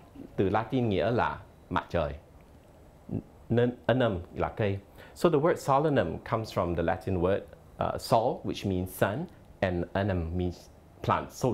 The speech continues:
these are actually plants of the sun. So nếu mà theo Latin người ta thì đặt cái, cái gia đình đấy gọi là cây của mặt trời. Ok? So,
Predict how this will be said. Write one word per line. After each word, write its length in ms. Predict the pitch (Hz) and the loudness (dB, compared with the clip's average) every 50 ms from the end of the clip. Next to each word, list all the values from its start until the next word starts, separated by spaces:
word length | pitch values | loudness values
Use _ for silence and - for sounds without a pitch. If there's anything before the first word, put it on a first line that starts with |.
| 95 104 | 0 0
these 260 | 123 165 196 190 - | 0 0 0 0 2
are 100 | - 110 | 0 0
actually 300 | 110 - 123 117 113 110 107 - - - - - - - - - - - - | 0 -2 -2 -2 -2 -2 -2 -6 -14 -20 -20 -20 -20 -20 -20 -18 -8 -2 0
plants 340 | 151 135 135 139 131 - - | 2 2 2 2 -2 -2 -2
of 120 | - 87 - - | -2 -2 -2 -2
the 60 | - | -8
sun. 240 | - - - 120 82 - - - - - - - - - - - - - - | -2 0 2 2 2 0 -4 -16 -20 -20 -20 -20 -20 -20 -20 -20 -20 -20 -4
So 160 | - 139 127 | 0 2 2
nếu 120 | 117 120 | 2 2
mà 100 | 131 127 | 2 0
theo 180 | - - 131 120 | 0 0 0 0
Latin 400 | 120 113 113 - 131 123 120 98 | 0 0 0 0 0 0 2 2
người 80 | 85 | 0
ta 280 | 82 - - 95 98 101 - - - | -2 -2 -4 -4 -4 -4 -8 -8 -6
thì 160 | - 98 80 - | -4 -2 0 0
đặt 180 | 92 - - - | 0 0 -2 -4
cái, 240 | - 85 82 95 123 120 - - - - - - - - - | -6 -6 -4 -4 -6 -8 -10 -14 -18 -18 -18 -18 -16 -10 -6
cái 140 | - 90 92 | -4 -4 -2
gia 140 | 95 117 117 | -2 -2 -2
đình 140 | - 82 | -2 -2
đấy 140 | 80 85 95 98 | -2 -2 -2 -2
gọi 180 | - - - | -2 -4 -2
là 240 | 71 78 73 - - 82 - - - | 0 0 0 0 -2 -6 -10 -6 -2
cây 340 | 131 123 117 117 117 107 - - | 0 0 0 0 -2 -4 -6 -6
của 240 | - 110 - - - - - 120 - - | -4 -2 -2 -2 -2 -4 -8 -10 -8 -6
mặt 180 | - - - - | -6 -6 -6 -4
trời. 200 | - 92 73 73 73 - - - - - - - - - - - - - | -4 -4 -4 -4 -6 -10 -18 -20 -20 -20 -20 -20 -20 -20 -18 -18 -14 -8
Ok? 280 | - 95 - - 139 165 202 196 - - - - - - - - - - - - - - | -8 -6 -4 -2 -2 -2 -2 -4 -8 -16 -20 -20 -20 -20 -20 -20 -20 -20 -20 -20 -20 -2
So, 140 | - - 139 | 4 6 6